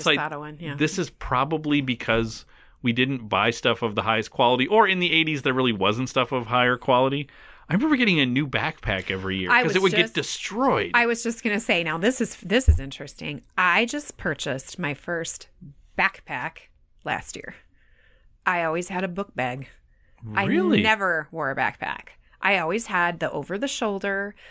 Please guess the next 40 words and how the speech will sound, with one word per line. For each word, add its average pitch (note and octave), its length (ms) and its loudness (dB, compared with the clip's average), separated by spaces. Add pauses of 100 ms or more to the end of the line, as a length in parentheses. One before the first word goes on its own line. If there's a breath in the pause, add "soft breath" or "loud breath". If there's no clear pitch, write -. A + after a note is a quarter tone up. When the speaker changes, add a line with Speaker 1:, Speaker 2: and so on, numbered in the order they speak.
(160 loud breath)
Speaker 2:
like, D3+ 260 -4
Esprit G#3 680 -4
bags G3+ 600 2
were G3 180 0
a F#3 40 0
really F#3 260 2
big F#3 320 2
thing. F#3+ 600 -2 (120)
And E3 400 2
so F#3+ 160 4
Speaker 1:
Wow. F#3 80 2
Speaker 2:
I A3 200 6
had E4 260 0
a D4+ 40 0
school A3+ 260 -4
shopping C4+ 420 0
budget. D3+ 340 0
Like, F3 240 0
my E3 160 0
mother D#3+ 380 -2
said, D#3 260 -2
"Here's D3+ 400 -4
the B3+ 120 0
money G#3 280 2
you C#3 140 -6
get." C#3 420 -4 (640 loud breath)
And F#3 200 -2
I G3 460 4
would F3+ 300 -6
dedicate D#3+ 920 -2
probably, G3 920 2
I E3 240 0
would D3+ 160 -4
say, C#3+ 380 -4
forty-five D#3+ 640 -4
percent C3 420 -8
of C#3+ 140 -10
my C3 160 -6
school C3 360 -6
budget A#2+ 540 -10